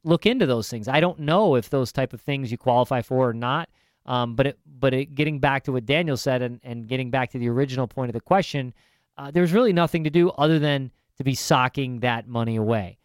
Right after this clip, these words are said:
um, to be really aggressively, um, putting that money into savings and knowing, hey, this is what,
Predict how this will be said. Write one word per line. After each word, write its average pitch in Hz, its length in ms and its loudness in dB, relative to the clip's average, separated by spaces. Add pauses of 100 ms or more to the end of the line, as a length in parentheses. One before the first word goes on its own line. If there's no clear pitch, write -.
(220)
um, 110 260 -2
to 120 100 -6
be 117 140 2
really 131 680 2
aggressively, 117 1080 -2 (300)
um, 110 300 -2
putting 135 320 0
that 120 140 -4
money 123 260 -2
into 113 160 -4
savings 123 560 0
and 113 120 -6
knowing, 120 320 0
hey, 113 220 -2
this 113 260 -2
is 113 200 -2
what, 107 300 0